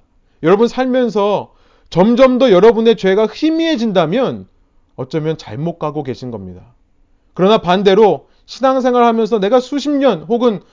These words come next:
꽤 많은 시간 예수님을 믿고 그렇게 신앙에 열심히 투자했는데도 내 모습이 이거밖에 안 되는가?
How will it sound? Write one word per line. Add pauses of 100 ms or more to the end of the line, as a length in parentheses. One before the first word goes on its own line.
(100)
꽤
많은
시간 (140)
예수님을
믿고
그렇게
신앙에
열심히
투자했는데도 (280)
내
모습이
이거밖에
안
되는가?